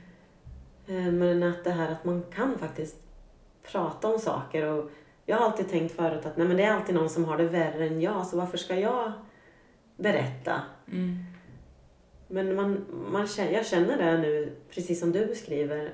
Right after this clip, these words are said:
Speaker 1: också det här starkt att, nej, men vi måste ju prata, för om inte vi pratar, hur ska någon annan våga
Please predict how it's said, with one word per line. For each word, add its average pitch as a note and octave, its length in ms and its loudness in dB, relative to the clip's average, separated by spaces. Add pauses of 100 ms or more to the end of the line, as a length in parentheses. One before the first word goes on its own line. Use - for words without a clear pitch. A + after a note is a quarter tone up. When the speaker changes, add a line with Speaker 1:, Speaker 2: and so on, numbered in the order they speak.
(100)
Speaker 1:
också E3 320 -6
det A3 60 -2
här F3+ 120 0
starkt D#3 380 -4
att, D#3+ 100 -10
nej, F3 80 0
men F#3+ 300 -4
vi F3 140 0
måste G#3+ 480 -2
ju C#4+ 160 -2
prata, F#3 300 -4
för F#3 80 -8
om F#3 120 -2
inte F3 220 0
vi F3 320 4
pratar, F#3 340 -2
hur G3+ 120 -2
ska G#3 180 -8
någon G3+ 160 0
annan E3+ 280 -2
våga A3 300 -2